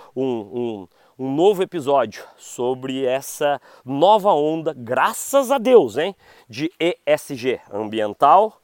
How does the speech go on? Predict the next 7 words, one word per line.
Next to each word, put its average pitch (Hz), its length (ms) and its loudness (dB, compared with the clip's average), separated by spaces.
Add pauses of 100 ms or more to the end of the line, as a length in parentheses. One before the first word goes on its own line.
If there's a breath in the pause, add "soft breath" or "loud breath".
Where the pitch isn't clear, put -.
(140)
social 131 720 -2
e 123 40 -8
de 117 120 -10
governança, 147 600 -4
e 190 40 -16
que 285 120 -6
você, 339 440 0